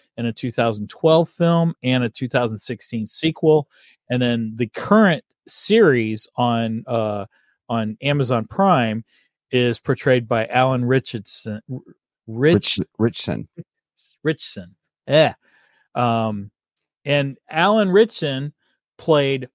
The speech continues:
Speaker 1: Hawk in, uh, the Titans series.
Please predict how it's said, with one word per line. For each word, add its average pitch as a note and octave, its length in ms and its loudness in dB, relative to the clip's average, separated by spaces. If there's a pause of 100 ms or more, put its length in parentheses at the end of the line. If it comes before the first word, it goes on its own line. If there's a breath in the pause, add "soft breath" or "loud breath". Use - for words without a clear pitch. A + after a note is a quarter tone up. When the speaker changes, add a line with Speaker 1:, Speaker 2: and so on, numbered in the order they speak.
Speaker 1:
Hawk D3+ 680 -2 (600)
in, C3+ 560 -4 (540)
uh, A2 460 -4
the C#3+ 100 -4
Titans D#3+ 460 -4
series. - 560 -12